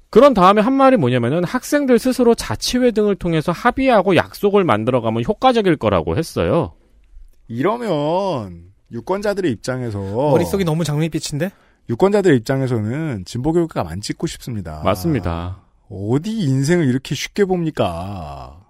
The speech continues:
Speaker 1: 이러니까 학생들이 학교 폭력에 대해서 선생님한테 알리질 않는 거죠. 우리 어른들 입장에서는 "왜 선생님한테 말 안 했어?"라고 싶지만 우리 고등학교 때 생각해 보세요.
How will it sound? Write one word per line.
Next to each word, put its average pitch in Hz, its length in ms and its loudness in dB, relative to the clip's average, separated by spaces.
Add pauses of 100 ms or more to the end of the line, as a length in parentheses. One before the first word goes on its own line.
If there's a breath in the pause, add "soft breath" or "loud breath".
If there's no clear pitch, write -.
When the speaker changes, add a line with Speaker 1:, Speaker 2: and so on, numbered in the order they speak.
(600)
Speaker 1:
이러니까 240 680 6
학생들이 208 600 2
학교 247 260 2
폭력에 202 400 2
대해서 143 160 2
선생님한테 196 480 -2
알리질 110 380 -2
않는 113 340 -2
거죠. 82 640 -4 (240 soft breath)
우리 170 160 4
어른들 202 420 8
입장에서는 185 460 -2
"왜 131 140 4
선생님한테 240 480 0
말 135 160 0
안 98 180 0
했어?"라고 147 380 -2
싶지만 147 540 -2
우리 165 200 2
고등학교 156 380 2
때 139 80 0
생각해 151 300 -4
보세요. 82 320 -6